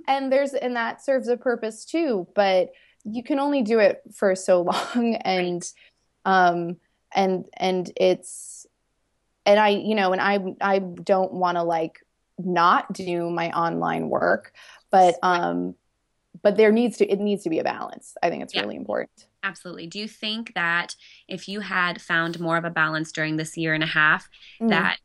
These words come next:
Speaker 2: you would have been as successful as you are online? Do you think that some of what you were doing online didn't
Speaker 1: That's a good
Speaker 2: lead
Speaker 1: question.
Speaker 2: to the success and it was just, like, you wanting to be on the computer working all the time?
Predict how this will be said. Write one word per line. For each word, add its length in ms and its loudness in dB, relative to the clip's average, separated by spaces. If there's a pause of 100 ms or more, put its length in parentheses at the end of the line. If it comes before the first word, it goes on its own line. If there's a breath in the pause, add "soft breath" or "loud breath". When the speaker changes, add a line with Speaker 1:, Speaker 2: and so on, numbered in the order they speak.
Speaker 2:
you 120 -6
would 160 0
have 280 -2 (460)
been 200 0
as 180 -2
successful 440 -6
as 140 -2
you 60 -4
are 160 0
online? 680 2 (240 loud breath)
Do 80 -2
you 40 -2
think 200 0
that 120 0
some 160 -2
of 60 2
what 180 0
you 60 0
were 60 2
doing 260 0
online 460 2 (120)
didn't 340 2
Speaker 1:
That's 100 0
a 20 -4
good 120 -6
Speaker 2:
lead 220 0
Speaker 1:
question. 300 -2
Speaker 2:
to 400 -2 (260)
the 120 -4
success 420 -2
and 80 0
it 60 2
was 120 0
just, 140 -4
like, 160 -4
you 320 0
wanting 380 0
to 80 -6
be 280 -4 (520)
on 100 -2
the 60 -4
computer 340 -4
working 300 -2
all 80 0
the 40 0
time? 400 0